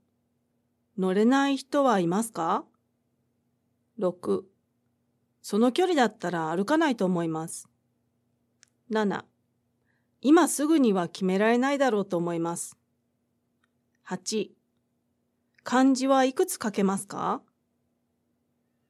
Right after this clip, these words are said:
九、「はい、英語で話します。」十、「もっと勉強しないと卒業できないんじゃない？」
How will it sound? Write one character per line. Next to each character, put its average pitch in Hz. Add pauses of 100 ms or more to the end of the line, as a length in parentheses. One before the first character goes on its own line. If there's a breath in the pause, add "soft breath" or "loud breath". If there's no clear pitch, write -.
(160)
九、 - (880)
「は 277
い、 233 (460)
英 233
語 269
で 277
話 254
し 233
ま 220
す。」 - (1300)
十、 220 (1080)
「も 208
っ 214
と 185
勉 190
強 262
し 262
な 262
い 240
と 175
卒 170
業 233
で 180
き 190
な 262
い 277
ん -
じ 202
ゃ 175
な 180
い？」 330